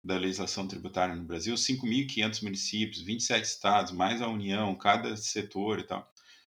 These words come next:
O que que é aquilo ali? Cada linha é um processo de rent seeking, né? Ou seja, cada linha é um setor que conseguiu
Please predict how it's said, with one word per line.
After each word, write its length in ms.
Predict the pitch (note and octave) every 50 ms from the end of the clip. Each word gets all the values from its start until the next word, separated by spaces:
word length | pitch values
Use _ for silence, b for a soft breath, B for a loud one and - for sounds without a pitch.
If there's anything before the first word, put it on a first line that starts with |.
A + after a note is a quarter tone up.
| _ _ _ _ -
O 100 | - - - _ _ _ _ _ -
que 100 | - F3+
que 100 | - F#3
é 40 | F3+
aquilo 200 | E3 - D#3 D3
ali? 240 | C3 A2+ G2 G2
Cada 320 | - - F3+ G#3 A3+ F#3+ F3+ D#3
linha 520 | C3+ B2+ C3 C#3+ D3+ E3+ F3+ F#3 F#3+ F#3 - _ _ _ _ _ _ _ -
é 240 | B2+ C3 C#3 C#3+ C#3
um 180 | C#3 C#3+ C#3
processo 460 | C3 C3 B2+ B2 - B2 A#2 - -
de 80 | - A2+
rent 180 | G#2 G#2+ G#2 G#2
seeking, 460 | - - - G2+ F#2+ - - - F2+
né? 140 | F2+ F#2+ F#2+
Ou 80 | F#2+ -
seja, 260 | - A2 G2 F#2+ G#2+
cada 320 | - - C3+ C#3 C#3+ C#3+
linha 360 | C3+ C3 C3+ D3 D3 C#3+ C#3 C#3 C3+ C3 -
é 120 | C#3 B2
um 140 | B2 B2+ B2
setor 420 | B2 - - B2 - - B2+ B2 B2
que 120 | B2 -
conseguiu 680 | - - A#2 A2+ - G#2+ G2 G#2 A2+ A#2+ A#2+ A#2+ A#2+